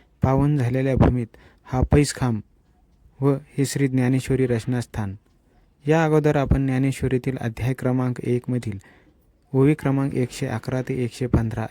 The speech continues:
याचा सरळ अर्थ आपण पाहिलेला आहे. "एक तरी ओवी अनुभवावी, यानुसार आपले जीवन बदलून टाकणारे." ज्ञानेश्वरीतील अध्याय क्रमांक एक मधील ओवी क्रमांक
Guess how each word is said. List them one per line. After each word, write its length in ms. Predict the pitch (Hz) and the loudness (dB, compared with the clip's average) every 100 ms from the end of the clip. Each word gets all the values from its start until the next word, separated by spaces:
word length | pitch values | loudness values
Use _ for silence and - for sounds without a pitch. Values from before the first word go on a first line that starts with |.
| - | -6
याचा 260 | 117 127 | -4 -4
सरळ 340 | 120 135 143 143 | -4 -2 0 -2
अर्थ 280 | 120 - - - | -4 -6 -10 -12
आपण 180 | 120 123 | -6 -6
पाहिलेला 440 | 117 107 110 113 107 | -4 -4 -4 -4 -6
आहे. 200 | 87 110 - - - _ _ _ _ _ _ _ _ _ _ _ _ _ _ | -8 -14 -18 -20 -20 _ _ _ _ _ _ _ _ _ _ _ _ _ _
"एक 220 | 151 175 165 | -2 0 0
तरी 280 | 156 151 151 - _ _ - | 0 0 -2 -6 _ _ -2
ओवी 320 | 135 139 143 - | 0 2 0 0
अनुभवावी, 800 | 139 135 123 127 127 127 127 | 0 2 4 4 2 0 0
यानुसार 560 | 127 127 127 123 131 120 - | 0 -2 -2 -2 -4 -6 -6
आपले 280 | 123 - 143 | -6 0 0
जीवन 380 | 120 127 135 117 - _ _ _ _ _ _ _ | 0 -2 0 -2 -8 _ _ _ _ _ _ _
बदलून 520 | 131 131 135 139 151 | -2 0 2 0 0
टाकणारे." 760 | 139 123 117 131 127 117 - _ _ _ _ _ _ _ - | -2 -4 -6 -6 -4 -6 -8 _ _ _ _ _ _ _ -2
ज्ञानेश्वरीतील 840 | 135 135 151 147 147 143 135 139 135 | 0 2 2 0 -2 -2 -2 -6 -6
अध्याय 340 | 123 117 123 | -8 -6 -6
क्रमांक 500 | 131 131 131 131 123 | -4 -6 -4 -4 -4
एक 180 | 127 127 - | -6 -6 -6
मधील 360 | 123 123 123 - _ _ _ _ _ | -6 -6 -10 -10 _ _ _ _ _
ओवी 260 | 135 135 151 | 0 0 -2
क्रमांक 540 | 135 131 131 127 135 | -4 -4 -4 -6 -8